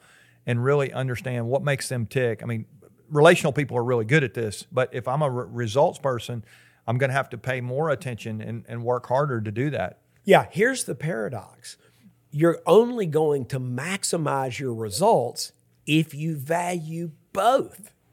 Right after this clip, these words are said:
Speaker 2: So you're working against yourself if you're just rewarding those who are getting tangible, uh,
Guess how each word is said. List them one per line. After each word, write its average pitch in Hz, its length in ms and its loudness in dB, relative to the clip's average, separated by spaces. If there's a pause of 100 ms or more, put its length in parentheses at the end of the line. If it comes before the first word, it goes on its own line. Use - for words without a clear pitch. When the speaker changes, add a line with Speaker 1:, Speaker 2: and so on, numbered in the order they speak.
(160)
Speaker 2:
So 180 180 6
you're 170 200 4
working 226 480 2
against 175 540 0
yourself 127 640 -2 (200)
if - 180 -2
you're 151 120 0
just 139 520 0
rewarding 151 640 4
those 139 440 2 (160)
who 151 140 2
are 135 80 4
getting 127 420 2 (160)
tangible, 127 720 2 (240)
uh, 117 80 -12